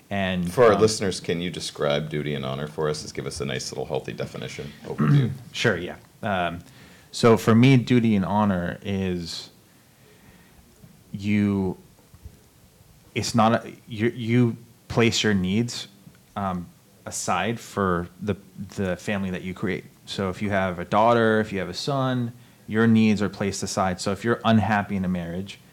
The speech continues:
Speaker 1: that's not a reason. Like, unless you're v-, severely abused, if you're unhappy, if you feel like you can't be yourself, to me, me personally, I think that's not a good reason to, to get divorced. Um,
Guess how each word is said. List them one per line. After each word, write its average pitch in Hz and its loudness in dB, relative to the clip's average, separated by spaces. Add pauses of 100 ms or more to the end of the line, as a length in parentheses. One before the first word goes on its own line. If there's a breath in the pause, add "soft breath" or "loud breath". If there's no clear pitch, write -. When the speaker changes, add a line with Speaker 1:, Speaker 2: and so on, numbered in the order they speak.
(120 soft breath)
Speaker 1:
that's 98 -6
not 104 0
a 98 0
reason. 92 -4
Like, 90 -4
unless 113 4
you're 113 4
v-, 92 -8
severely 98 -2
abused, 87 -6
if 85 -14
you're 90 -6
unhappy, 110 -2 (580 soft breath)
if - -20
you 95 -8
feel 120 -2
like 104 0
you 101 -10
can't 110 2
be 110 2
yourself, 98 0
to 98 -6
me, 123 0 (100)
me 110 0
personally, 98 -8 (480 soft breath)
I 101 2
think 95 -2 (200)
that's 98 -4
not 92 -2
a 87 -4
good 85 -8
reason 85 -6
to, 85 -10
to - -16
get 85 -14
divorced. 76 -16 (520 loud breath)
Um, 85 -6